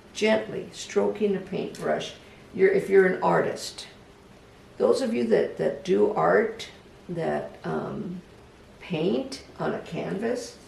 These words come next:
you know what that's like, as far as that gentle stroking. Okay, so then you would take everything and just very gently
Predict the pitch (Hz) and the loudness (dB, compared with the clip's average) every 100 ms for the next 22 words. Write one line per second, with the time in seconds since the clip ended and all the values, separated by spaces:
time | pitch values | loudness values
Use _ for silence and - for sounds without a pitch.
0 | - - - - - - - - - 180 | -20 -20 -20 -20 -20 -20 -20 -20 -8 4
1 | 208 190 190 180 170 156 - 143 - 170 | 6 8 4 0 -4 -4 -6 -8 -8 -8
2 | 170 208 190 180 185 - - - 220 240 | -8 -2 0 0 0 -2 0 6 6 6
3 | 247 233 226 - 185 175 - - - 190 | 0 -2 -2 -6 0 0 0 -6 -12 -12
4 | - - - - - - - - - - | -14 -20 -20 -20 -20 -20 -20 -20 -20 -20
5 | - - - - - 170 180 262 302 320 | -12 -6 -2 -2 -2 -2 2 2 2 -2
6 | 277 - 226 196 - - 214 233 240 - | -4 -2 0 0 0 -4 -2 -2 -4 0
7 | 190 180 185 208 - - - - - - | 0 0 0 -2 -6 -18 -20 -20 -20 -4
8 | 190 196 285 - 359 359 240 - 202 - | -2 -2 -4 0 4 4 4 6 6 6
9 | 143 - 113 | 0 -4 -8